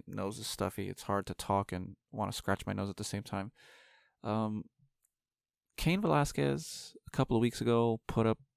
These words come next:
some videos on his Instagram, which was showing him training. You know, he was doing some, some pad work. And I, for one, posted on Twitter. I asked my f-, followers,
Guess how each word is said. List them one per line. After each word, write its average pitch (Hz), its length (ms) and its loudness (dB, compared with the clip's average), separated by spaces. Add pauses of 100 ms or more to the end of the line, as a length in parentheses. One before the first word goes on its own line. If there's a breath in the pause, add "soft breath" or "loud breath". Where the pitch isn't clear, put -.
some 98 240 0
videos 104 560 6
on 101 220 2
his 101 280 0
Instagram, 104 680 -2 (1080 soft breath)
which 107 220 -2
was 101 100 2
showing 101 340 2
him 98 200 2
training. 156 560 -2 (380)
You 113 140 0
know, 101 60 2
he 104 120 2
was 98 100 -2
doing 101 180 -2
some, 95 380 -6
some 92 480 -8
pad 110 240 4
work. 110 360 2 (680)
And 98 420 -4 (1300)
I, 143 180 4
for 104 180 2
one, 98 380 4 (420)
posted 113 400 4
on 98 140 0
Twitter. 127 500 4 (720 soft breath)
I 107 120 0
asked 123 320 0
my 107 200 2
f-, 107 120 -8 (360)
followers, 104 800 4